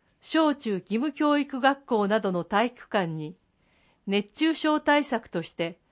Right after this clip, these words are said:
スポット型空調設備などを整備してまいります。図書館においては、子どもの読書環境の向上に努め、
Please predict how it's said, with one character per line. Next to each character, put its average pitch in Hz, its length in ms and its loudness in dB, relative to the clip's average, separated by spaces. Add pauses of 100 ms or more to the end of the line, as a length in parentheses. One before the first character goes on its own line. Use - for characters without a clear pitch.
(260)
ス - 140 -20
ポ 285 160 0
ッ - 20 -2 (140)
ト 285 120 0
型 254 320 2
空 302 280 -2
調 311 260 0
設 294 260 -4
備 220 140 -4
な 202 160 0
ど 175 160 0
を 156 140 -8 (120)
整 285 300 0
備 202 140 -6
し - 120 -18
て 180 100 -4
ま 175 180 -2
い 165 80 -4
り 170 120 -8
ま 160 160 -8
す。 - 260 -20 (1160)
図 233 100 -4
書 339 160 0
館 320 220 4
に 233 160 0
お 208 100 0
い 208 100 -4
て 196 140 -4
は、 160 220 -4 (340)
子 240 140 -2
ど 269 100 4
も 277 160 2
の 254 80 2
読 220 240 0
書 339 180 0
環 339 280 2
境 240 240 0
の 190 120 -2
向 262 260 2
上 269 220 2
に 247 140 0
努 233 240 -4
め、 175 260 -6